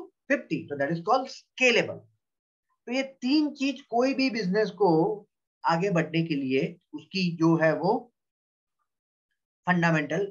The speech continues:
pillar है, ये तीन pillar है, समझ लो। तो उसमें जो सबसे पहला pillar है वो profit। तो profit उसको मिलेगा कि नहीं मिलेगा वो अगर तय करना है तो कैसे करो? तो normally क्या होता है सभी, और सभी business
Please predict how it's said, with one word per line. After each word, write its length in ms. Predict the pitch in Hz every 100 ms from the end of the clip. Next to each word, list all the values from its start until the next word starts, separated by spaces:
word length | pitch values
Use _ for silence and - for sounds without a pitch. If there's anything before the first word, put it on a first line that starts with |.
| -
pillar 320 | 202 190 175 139
है, 140 | 110
ये 80 | 107
तीन 260 | - 214 190
pillar 280 | 170 165
है, 60 | 131
समझ 220 | 131 139
लो। 100 | 117 _ _ _ - _ _ _ _ _ 240
तो 140 | 254 - 196
उसमें 220 | 175 233
जो 100 | 247
सबसे 280 | 247 214 262
पहला 220 | 247 214
pillar 300 | 220 190 196
है 60 | 202
वो 140 | 208 214
profit। 420 | - - 165 165 _ _ _ _ _ _ _ 247
तो 140 | 285 277
profit 420 | 175 180 - 302 269
उसको 260 | 185 -
मिलेगा 320 | 185 185 196 170
कि 120 | 175
नहीं 140 | 160
मिलेगा 340 | 143 131 123 190 254 - _ _
वो 180 | 185 233
अगर 240 | 220 196
तय 220 | 165 175
करना 260 | 170 156 156
है 80 | 175
तो 80 | 254
कैसे 260 | 269 262
करो? 220 | 165 - - _ _ _
तो 60 | 202
normally 380 | 165 143 202 233
क्या 100 | 240
होता 240 | 226 180
है 80 | 180
सभी, 540 | 175 151 175 175 165 -
और 320 | 151 175 170 160
सभी 220 | - 147
business 380 | 151 139 143 143